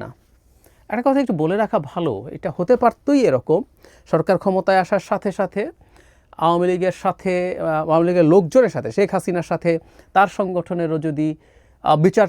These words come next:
কাজটা চালাতো এবং এক্সিকিউটিভ অর্ডার দিয়ে তারা যদি কর্মকাণ্ড বা কর্মসূচি বন্ধ রাখতো, এতদিনে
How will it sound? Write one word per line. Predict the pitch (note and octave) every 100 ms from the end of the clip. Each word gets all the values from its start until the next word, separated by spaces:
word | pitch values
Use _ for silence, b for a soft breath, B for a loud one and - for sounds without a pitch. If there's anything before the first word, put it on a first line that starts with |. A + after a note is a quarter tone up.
| -
কাজটা | F3+ - -
চালাতো | D#3+ E3 E3 F#3+
এবং | F3+ F3
এক্সিকিউটিভ | D3 D3+ D#3 D#3+ D#3
অর্ডার | D#3 D3+ C#3
দিয়ে | D3+
তারা | C#3 C#3 C#3+
যদি | C#3 C#3 C3+ C3 - -
কর্মকাণ্ড | C#3 C#3 C#3 B2+ B2+
বা | B2
কর্মসূচি | B2 C3 C3 B2+ C#3+
বন্ধ | C3+ D3 C#3+
রাখতো, | C#3 C#3 _ G#3+ E4 b b b b b b -
এতদিনে | B3 C4+ G3+ F3+ E3 C#3+